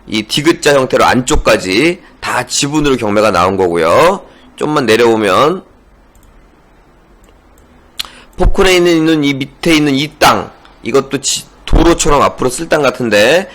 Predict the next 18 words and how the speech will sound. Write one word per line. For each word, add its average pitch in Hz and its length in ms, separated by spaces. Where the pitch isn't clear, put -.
요것 127 400
또한 165 440
지분으로 139 600
경매가 110 380
진행되고 104 500
있다는 120 280
얘기입니다. 82 560
자, - 140
따라서 123 840
여기는 117 420
삼, - 280
팔백일 156 520
평 117 320
중 180 400
이제 - 180
삼백사십 190 960
평만 156 360
온전히 120 760